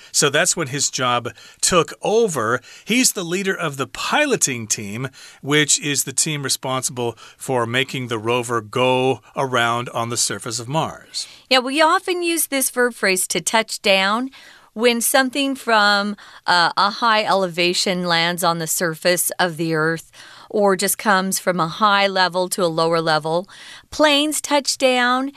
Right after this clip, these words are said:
Speaker 2: helicopters will touch down. Uh, we'll often use that. Now, he was, uh, the leader of the piloting team, so he was kind of the boss of those who were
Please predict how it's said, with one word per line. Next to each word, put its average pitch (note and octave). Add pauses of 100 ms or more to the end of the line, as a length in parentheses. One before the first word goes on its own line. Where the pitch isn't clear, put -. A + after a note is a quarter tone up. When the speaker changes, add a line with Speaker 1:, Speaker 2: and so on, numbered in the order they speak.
(280)
Speaker 2:
helicopters G#3+
will F#3+
touch F#3+
down. F3+ (340)
Uh, F#3+
we'll F#3+
often F#3
use E3+
that. E3 (340)
Now, B3
he F4
was, F4
uh, A#3+ (120)
the G#3+
leader C#4+
of G3
the F#3
piloting G3
team, D#3
so F#3 (320)
he G#4
was A#4
kind F4+
of C4
the A3+
boss A3
of F3+
those G#3
who A3+
were F#3+